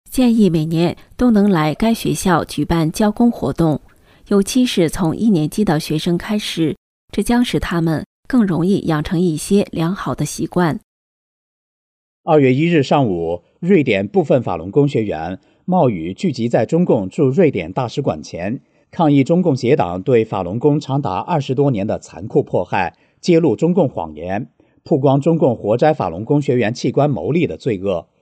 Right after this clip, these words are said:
Speaker 2: 同时呼吁瑞典各界继续关注持续至今的这场人类浩劫。
Speaker 1: 庚子年新年期间，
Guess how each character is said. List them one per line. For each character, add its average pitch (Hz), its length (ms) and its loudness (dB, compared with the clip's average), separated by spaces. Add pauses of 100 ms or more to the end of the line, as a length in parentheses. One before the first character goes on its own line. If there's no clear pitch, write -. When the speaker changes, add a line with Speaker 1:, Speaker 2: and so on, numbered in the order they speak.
(260)
Speaker 2:
同 139 180 0
时 113 240 0
呼 170 220 0
吁 151 140 4
瑞 156 200 2
典 87 200 -4
各 139 180 2
界 120 340 0
继 170 160 -4
续 135 160 -4
关 156 280 2
注 95 280 -2
持 - 240 -4
续 139 200 -2
至 139 160 -2
今 185 160 2
的 87 180 0
这 151 160 0
场 90 240 -8
人 82 240 -6
类 135 140 4
浩 104 240 -2
劫。 78 400 -12 (1400)
Speaker 1:
庚 254 180 4
子 180 140 0
年 165 300 4
新 226 200 2
年 160 160 4
期 175 220 -4
间， 214 300 0